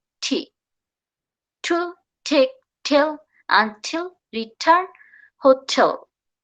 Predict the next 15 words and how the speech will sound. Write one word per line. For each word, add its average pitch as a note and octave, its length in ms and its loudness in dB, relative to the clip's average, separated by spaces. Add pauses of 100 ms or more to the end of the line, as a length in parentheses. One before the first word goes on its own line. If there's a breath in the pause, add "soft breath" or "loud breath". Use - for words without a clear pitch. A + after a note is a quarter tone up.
(440)
Fact, - 680 0 (360)
best, - 400 0 (520)
kept, - 500 -4 (760)
just A3+ 280 -6
like E3+ 260 -2
that। - 240 -14 (1000 loud breath)
আচ্ছা, C#4 200 0
আপনার C4+ 360 2
কেউ C#4+ 160 -4
কি, D4 100 0
আপনাদের C4 400 4
কেউ B3 220 -4
কি B3+ 80 -4
দিয়ে A#3+ 140 -4
প্রনাউন্সিয়েশন A#3+ 800 -4